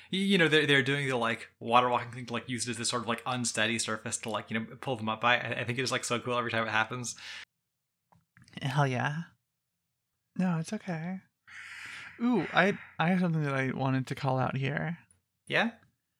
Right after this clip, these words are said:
Speaker 2: Um, in the race arc,
Speaker 1: Mm-hmm.
Speaker 2: remember we talked about, like, Naruto, like, we, we, we, we, we talked about not knowing whether or not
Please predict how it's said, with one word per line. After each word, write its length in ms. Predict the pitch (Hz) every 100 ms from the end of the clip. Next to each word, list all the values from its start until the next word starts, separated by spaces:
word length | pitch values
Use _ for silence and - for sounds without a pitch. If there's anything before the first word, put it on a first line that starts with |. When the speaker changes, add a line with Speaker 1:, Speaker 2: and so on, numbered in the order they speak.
| _ _ _ -
Speaker 2:
Um, 500 | 160 160 165 175 - _ _ _ _ _ _ _ _ -
in 680 | 156 175 202 226 226 220 - _ 170
the 600 | 147 147 135 127 - - 170 170 _ _ _ _ _ -
race 380 | 143 180 214 -
arc, 420 | - 120 - - - _ _ _ _ _ _ _ _ _ - _ _ 156
Speaker 1:
Mm-hmm. 220 | 127 117 113
Speaker 2:
remember 460 | 151 143 143 143 143
we 120 | 135
talked 320 | 135 143 -
about, 400 | 143 135 131 127
like, 320 | 131 127 123 - _ _ _ _ _ -
Naruto, 840 | 131 135 147 143 156 147 143 139 - 151
like, 240 | 131 - _ _ -
we, 160 | 151 156
we, 200 | 170 160 - - - -
we, 120 | 196
we, 160 | 202 208
we 180 | 202
talked 240 | 190 220 233
about 200 | 254 190
not 200 | 180 175
knowing 260 | 170 175
whether 260 | 156 147 151
or 60 | 143
not 320 | 139 131